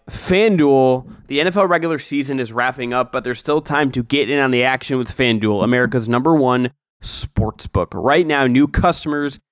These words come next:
get one hundred and fifty dollars in bonus bets guaranteed when you place a five dollar money line bet. That is a hundred and fifty bucks in bonus bets,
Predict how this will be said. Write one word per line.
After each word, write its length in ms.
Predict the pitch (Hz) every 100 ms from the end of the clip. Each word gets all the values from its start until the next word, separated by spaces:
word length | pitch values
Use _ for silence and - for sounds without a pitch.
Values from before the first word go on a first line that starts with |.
| _ -
get 120 | 110
one 320 | 107 120 147
hundred 520 | 135 131 131 127 123
and 360 | 95 117 110 -
fifty 960 | - - 143 139 - 147 143 143 139 _ _ -
dollars 600 | 123 123 127 123 117 113
in 200 | 156 180
bonus 380 | 135 123 113
bets 300 | - 120 113 113
guaranteed 560 | 120 139 135 131 120
when 100 | 120
you 80 | 113
place 260 | 123 117 113
a 60 |
five 380 | 107 117 113 113
dollar 260 | 110 110 107
money 200 | 104 98
line 200 | 92 101
bet. 180 | 98
That 120 | 117 113
is 80 |
a 80 | 117
hundred 340 | 113 143 160 156
and 140 | 135
fifty 300 | 143 139 131
bucks 300 | 120 117 -
in 140 | 147
bonus 300 | 151 135 120
bets, 280 | - 120 -